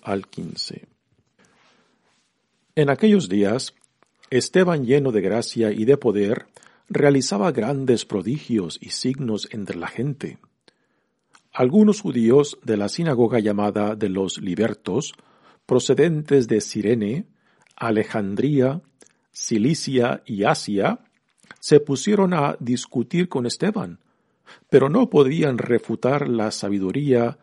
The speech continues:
y al espíritu con que hablaba.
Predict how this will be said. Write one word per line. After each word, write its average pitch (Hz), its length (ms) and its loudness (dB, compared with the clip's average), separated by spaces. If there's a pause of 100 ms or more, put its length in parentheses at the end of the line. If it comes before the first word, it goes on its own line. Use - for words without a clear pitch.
(320)
y 143 140 -2
al 180 140 0
espíritu 113 600 -2
con 98 300 -2
que 90 120 -4
hablaba. 80 580 -12